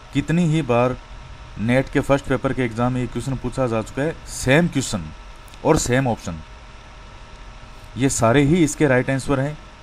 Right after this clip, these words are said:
इसी के ही स्वतंत्र विचलनों के ही दूसरे नाम हैं ये। क्वेश्चन नंबर आठ, शोध सदैव है पूर्व ज्ञान का सत्यापन,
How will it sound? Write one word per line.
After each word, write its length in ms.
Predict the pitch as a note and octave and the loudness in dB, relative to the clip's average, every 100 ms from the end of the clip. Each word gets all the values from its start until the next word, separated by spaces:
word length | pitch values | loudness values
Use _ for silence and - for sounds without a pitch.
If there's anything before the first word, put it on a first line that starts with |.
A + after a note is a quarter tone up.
| - | -4
इसी 260 | C3+ - G3+ | -2 2 0
के 160 | E3+ C#3 | 4 4
ही 220 | B2+ D3 - | 4 0 0
स्वतंत्र 440 | C3 A#2+ D#3 E3+ | 0 2 0 0
विचलनों 400 | D3 A#2+ B2+ D3 | 0 -2 -2 -2
के 140 | D3 C#3 | 0 0
ही 160 | D3 E3+ | 0 0
दूसरे 340 | B2 B2+ C3 | -4 -2 -2
नाम 220 | A2+ G2+ | -2 -4
हैं 240 | F2+ D#2+ D2+ | -4 -8 -12
ये। 160 | C2+ - - - - - - - - - - - - - - - - - - - | -14 -18 -20 -20 -20 -20 -20 -20 -20 -20 -20 -20 -16 -16 -16 -18 -20 -20 -8 0
क्वेश्चन 280 | C#3+ C3+ | 2 2
नंबर 220 | C3+ C3 B2+ | 0 0 0
आठ, 280 | A2 B2+ - - - - - - - - | 0 0 0 -8 -12 -20 -20 -20 -18 -2
शोध 300 | - D3+ D#3+ | 6 6 6
सदैव 460 | - G#2 A#2 C3 | 0 2 2 2
है 160 | A2+ G2+ D2+ - - - - - - - | 0 -2 -4 -12 -18 -20 -20 -20 -20 -2
पूर्व 240 | C#3 D#3 D3+ | 4 6 6
ज्ञान 280 | A2+ A#2 C3 | 4 2 2
का 100 | C3 | -2
सत्यापन, 560 | - A2+ A#2+ A2+ C3+ | -2 -2 -2 0 -4